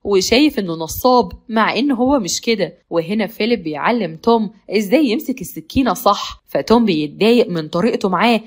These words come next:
وبيتضايق أكتر لما فيليب بيقول له: "سيبنا لوحدنا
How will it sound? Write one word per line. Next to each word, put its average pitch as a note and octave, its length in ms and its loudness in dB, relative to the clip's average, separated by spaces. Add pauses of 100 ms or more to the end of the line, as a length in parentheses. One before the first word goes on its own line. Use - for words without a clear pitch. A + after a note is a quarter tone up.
(120)
وبيتضايق B3+ 800 2
أكتر A#3 340 0
لما D3+ 220 -2
فيليب B3 340 0
بيقول G#3 400 2
له: G3 100 0 (180)
"سيبنا D#4+ 400 2
لوحدنا G3 640 0